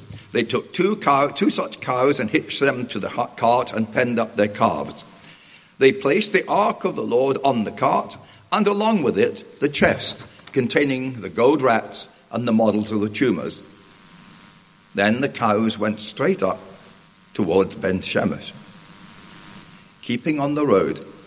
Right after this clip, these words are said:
and lowing all the way. They did not turn to the right or turn to the left.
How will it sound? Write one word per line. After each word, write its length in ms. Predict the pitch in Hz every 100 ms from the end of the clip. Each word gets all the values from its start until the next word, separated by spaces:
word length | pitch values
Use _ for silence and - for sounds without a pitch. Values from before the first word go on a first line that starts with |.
| - - - - -
and 160 | 92 87
lowing 420 | 117 135 87 85
all 240 | 113 123
the 80 | 110
way. 400 | 117 127 78 76 - - - -
They 120 | 107
did 200 | 101 104
not 240 | 98 101 -
turn 200 | 110 98
to 120 | 95
the 120 | 92
right 380 | 110 135 147 - - - _ _
or 200 | 98 160
turn 300 | 202 120 101
to 100 | 92
the 120 | 87
left. 340 | 82 80 -